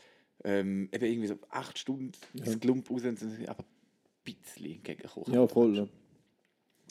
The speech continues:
Speaker 1: Aber eben, ich bin ja kein Veranstalter, weißt, ich weiss ja nicht, ähm, wie viel das du schlussendlich... Aber weißt, wenn, wenn du schon mit der Anst-, äh, der Einstellung angehst, ja, ich habe jetzt billiges Bier rüber, weil es kommt, da kommen eh keine Leute.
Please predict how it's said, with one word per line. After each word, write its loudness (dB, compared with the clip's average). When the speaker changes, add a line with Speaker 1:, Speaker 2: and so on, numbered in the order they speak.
Speaker 1:
Aber 4
eben, 8
ich 2
bin 6
ja 8
kein 0
Veranstalter, -2
weißt, -2
ich -20
weiss -4
ja -12
nicht, -10
ähm, -6
wie -14
viel 0
das 2
du -12
schlussendlich... -6
Aber 6
weißt, 6
wenn, 6
wenn 6
du -4
schon 6
mit 2
der 6
Anst-, 2
äh, 4
der 4
Einstellung 4
angehst, 6
ja, 8
ich -4
habe 4
jetzt 0
billiges 2
Bier 4
rüber, 6
weil 8
es 2
kommt, -2
da -6
kommen 2
eh 2
keine 2
Leute. -4